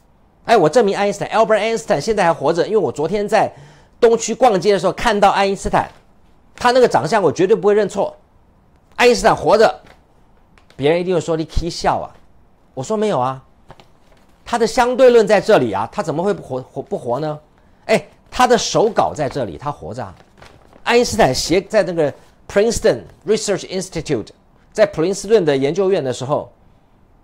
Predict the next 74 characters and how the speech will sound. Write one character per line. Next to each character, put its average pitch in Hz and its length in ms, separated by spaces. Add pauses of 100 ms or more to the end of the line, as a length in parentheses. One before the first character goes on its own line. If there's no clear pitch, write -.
他 226 180
的 160 300 (160)
那 214 100
个 190 80
坐 247 200
的 170 100
位 226 240
置 147 100
上 147 200
面， 123 200 (520)
哎， 135 280
还 - 140
有 190 100
他 175 140
留 147 140
下 170 160
来 131 100
的 123 80
稿 - 220
子， - 180
所 - 180
以 165 160 (200)
证 233 160
明 147 100
他 165 160
是 170 80
活 90 220
着 98 100
的。 - 100 (380)
他 - 100
写 - 240
信 233 240
给 110 160
别 120 200
人 170 120
的 165 120
那 185 80
个 175 40
信， 175 340
我 160 100
手 120 120
上 143 160
有 104 80
一 117 60
份 151 180 (280)
影 160 160
本， - 160 (160)
在 196 100
网 120 140
络 147 40
上 160 140
看 175 180
得 127 60
到， 127 220
所 - 120
以 165 40
证 175 200
明 123 80
他 135 160
是 131 80
活 85 220
着 98 80
的。 - 140 (840)
这 262 140
就 247 120
是 214 120
蔡 196 180
同 151 160
学 139 160
的 143 100
诉 160 220
讼 143 180
策 143 220
略。 117 180